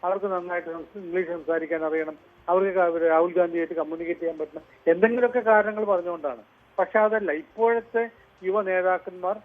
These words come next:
ഈ രാഹുൽ ബ്രിഗേഡിന് അപ്പുറത്തുള്ള ആളുകളാണ്. നേരത്തെ രാഹുൽ ബ്രിഗേഡിൽ പെട്ട ആളുകൾ വന്നിപ്പോ സജീവമായി പോലും ഇല്ല. അവര് ഈ കാണാമറയത്തേക്ക് പോകുന്നൊരവസ്ഥ വന്നു. ഇവര് ഫീൽഡിൽ ഉണ്ടാകുന്നു, ഇവര് രാഷ്ട്രീയം പഠിക്കുന്നു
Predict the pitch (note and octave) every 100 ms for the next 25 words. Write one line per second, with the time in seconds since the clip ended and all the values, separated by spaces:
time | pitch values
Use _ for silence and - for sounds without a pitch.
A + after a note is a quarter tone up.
0 | _ _ G3+ F#3+ F3+ G#3 A3+ A#3 G3 F#3+
1 | G3 G3 G3+ F#3 G3+ G3+ G3 F#3 E3 D3
2 | B2 G#2 _ _ - D#3+ G3+ G#3 A3 G3
3 | F#3+ G#3 G3 G3+ G3+ G#3 G#3 F#3+ G3 F#3
4 | G3 G3 G3 G3 G3+ - _ - E3+ E3+
5 | G3+ G#3 G3+ G3+ G3+ G3+ G3 F#3 D3+ B2
6 | D3 F3+ F#3+ G3 _ - F#3 F#3+ F3+ E3+
7 | F3+ G3 G3 G3 F#3+ F#3+ F#3 F#3 F#3+ G3
8 | F#3 F3 - F3+ D3 B2 G#2+ _ _ _
9 | - F3+ A#3 A3+ F#3+ - _ _ F#3 G3+
10 | G#3 A#3 F#3+ E3 D#3+ D#3 D#3+ G#3 F#3+ F#3
11 | A3 F#3+ E3 E3 - G#3 G#3 G3+ D#3 -
12 | - D#3+ E3